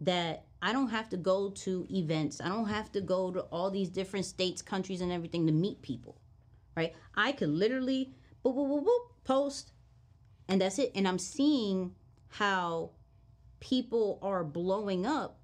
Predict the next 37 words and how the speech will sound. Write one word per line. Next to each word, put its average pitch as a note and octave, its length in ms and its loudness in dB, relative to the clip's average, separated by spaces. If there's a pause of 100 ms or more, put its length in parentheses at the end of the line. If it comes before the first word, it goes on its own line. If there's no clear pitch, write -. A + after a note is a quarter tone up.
(280)
just G3 260 0
by G3 160 0
being F3 300 2
themselves. - 720 -2 (300)
Whether F3 500 4
it E3+ 220 -2
is F#3 300 2
the F#3+ 100 0
ratchet F#3+ 480 -4
kind G3 240 0
of F#3 80 -2
side, F#3+ 420 -2
whether D#3+ 440 0
it D#3+ 220 0
is F3 220 2
the D#3+ 100 -4
super F3+ 300 -2
professional G3 680 -4
kind G3 260 -4
of G3 80 -2
side, G3 460 -2 (240)
whether F3 320 4
you're E3 260 0
streaming F#3 760 2 (260)
on D#3+ 220 4
video G3 380 4
games, F#3 500 -2 (400)
it G#3 80 2
didn't C4 180 2
matter. F#3 340 -2 (460)
People C4+ 380 2
were C4 220 -2
acting F#3+ 340 -2
as F3+ 140 0
themselves, G3 580 -2
posting A#3+ 600 -2
it, - 180 0